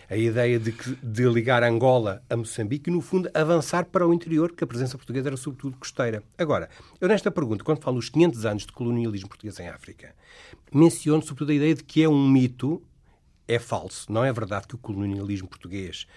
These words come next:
tenha quinhentos anos, tem pouco mais de cem. Ah, mas este mito serviu dois lados da barreira ideológica. Ou seja, os portugueses, durante o Estado Novo, o regime, dizia que os portugueses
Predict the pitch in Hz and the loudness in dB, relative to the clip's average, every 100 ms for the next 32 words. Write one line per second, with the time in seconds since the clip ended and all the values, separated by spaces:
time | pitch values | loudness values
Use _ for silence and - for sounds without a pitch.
0 | - - 127 123 104 101 95 - 82 76 | -20 -6 -2 -2 -4 -8 -12 -12 -14 -16
1 | - - - 87 80 - 85 85 - - | -20 -20 -18 -16 -16 -18 -14 -14 -14 -12
2 | 95 82 85 _ _ _ _ - - - | -10 -10 -14 _ _ _ _ -20 -20 -20
3 | _ 131 127 127 127 135 143 131 170 175 | _ 0 2 4 2 2 0 2 2 2
4 | - 147 175 - - 180 147 170 190 196 | 2 2 2 -2 -4 -2 0 0 0 -2
5 | - _ _ 127 113 160 190 156 147 165 | -8 _ _ -12 2 4 6 4 0 2
6 | 170 143 131 151 151 147 165 156 151 170 | 2 -2 0 2 2 2 2 0 0 0
7 | 160 131 131 139 135 _ _ _ - 113 | 0 -2 -6 -10 -12 _ _ _ -10 -8
8 | - 104 85 80 - _ _ - - - | -2 -4 -4 -12 -18 _ _ -20 -20 -14
9 | 110 - 120 - 135 202 170 101 95 95 | -14 -12 -12 -4 2 6 4 2 -6 -2
10 | 139 139 113 - 117 104 95 87 82 90 | -2 -2 -6 -8 -6 -6 -8 -10 -10 -14
11 | 80 - 80 82 80 101 139 _ - - | -12 -10 -8 -10 -10 -12 -16 _ -20 -20
12 | - 110 139 107 113 131 151 170 160 135 | -10 -4 -2 -2 -4 0 2 0 -2 -10
13 | - - 135 131 147 160 147 - | -10 -10 -4 0 2 2 -2 -12